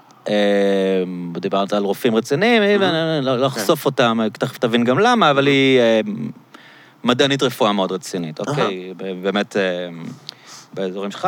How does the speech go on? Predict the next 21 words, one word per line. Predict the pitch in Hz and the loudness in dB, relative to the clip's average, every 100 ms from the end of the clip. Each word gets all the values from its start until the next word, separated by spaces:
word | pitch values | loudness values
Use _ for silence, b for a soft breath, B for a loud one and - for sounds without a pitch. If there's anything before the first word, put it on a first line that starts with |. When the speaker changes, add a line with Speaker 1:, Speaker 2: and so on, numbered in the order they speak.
| 196 | -2
Speaker 1:
של | - 104 | -2 -2
המוח, | 147 185 165 139 104 | 2 2 2 0 0
אה, | 98 98 95 92 90 | 0 2 2 0 0
ב-, | 92 95 | -2 -2
בפוסט-דוק | 87 - 95 - 98 95 | -2 0 -2 0 -2 -2
באחת | 98 95 95 | -2 -2 -2
האוניברסיטאות | 92 92 - 92 | 0 -2 0 0
הנחשבות | 92 - 92 92 | -2 -4 -2 -2
באמריקה, | 98 110 185 190 170 135 | 0 2 2 0 2 2
עם | 104 101 | 2 0
מלגות, | 120 156 220 165 | 2 4 4 2
עם | 160 185 | 0 0
אישה | 190 208 190 | 0 2 4
עם, | 185 156 | 2 0
עם | 139 | 2
רקורד | 147 143 143 | 2 2 2
מאוד, | 117 131 | 4 4
מאוד | 127 117 | 4 2
Speaker 2:
מכיר | 104 | 2
Speaker 1:
מרשים. | 95 - | 2 0
Speaker 2:
אותה? | 175 | 0